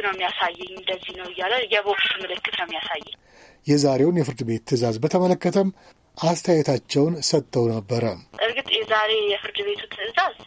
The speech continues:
Speaker 1: እኔ እፈልገዋለሁ። በዚህ ደረጃ አዞ ማረሚያ ቤቱ በምን እንደሞተ ከየትም ብሎ አምጥቶ መረጃው ለፍርድ ቤቱ ፍትህ ከ-፣ ከተገኘ ፍትህ፣ ፍትህ እንዲሰጠን ያ ፍትህ የሚሰጠው አካል በትክክል እውነት ጭብጡን ይዞ ፍትህ የሚሰጠን ከሆነ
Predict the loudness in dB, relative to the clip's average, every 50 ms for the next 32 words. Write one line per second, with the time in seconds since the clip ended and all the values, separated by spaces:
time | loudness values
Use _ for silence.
0 | -20 -20 -20 -14 -14 -12 -10 -10 -10 -10 -8 -8 -6 -4 -4 -4 -4 -6 -6 -2
1 | 0 0 0 0 -4 -4 -4 -4 -4 -4 -6 -2 -2 0 0 -2 -2 0 0 0
2 | 0 -2 0 2 2 2 2 0 -6 -12 -12 -12 -12 -8 -2 0 2 2 2 2
3 | 2 2 0 2 2 0 0 -2 -4 0 0 0 2 2 0 0 0 0 2 0
4 | 0 0 0 -4 0 2 2 2 0 -2 -8 -4 -2 -2 0 -2 -2 -4 0 2
5 | 2 2 2 2 -4 -6 -2 -2 -2 -2 -2 -6 -8 _ -4 -2 0 2 2 2
6 | 4 4 2 4 2 0 0 -2 -4 -4 -4 -4 -4 -2 -2 -2 -4 -6 -10 -20
7 | -20 -18 -16 -10 -4 -4 -2 0 2 2 0 2 2 2 2 2 2 2 2 2
8 | 4 2 2 2 0 0 2 0 0 0 -2 0 0 0 0 -2 _ -18 -20 -18
9 | -10 -6 -2 -2 -2 0 0 -2 -2 -2 -4 -6 -2 0 0 2 2 2 0 0
10 | -10 -20 -14 -2 0 0 0 0 -2 -4 -4 -4 -4 -4 -4 -4 -4 -2 -2 -2
11 | 0 0 0 0 0 2 0 0 0 -4 -16 -8 -6 -2 -2 -2 -2 -2 -2 -4
12 | -2 0 0 -2 -2 0 -2 -4 -4 -2 -4 -6 -6 -4 -6 -6 -2 0 0 0
13 | 0 0 -6 -6 -4 -6 -6 -6 -6 -4 -4 -2 -2 -2 -4 -4 -6 -6 -2 0
14 | 0 0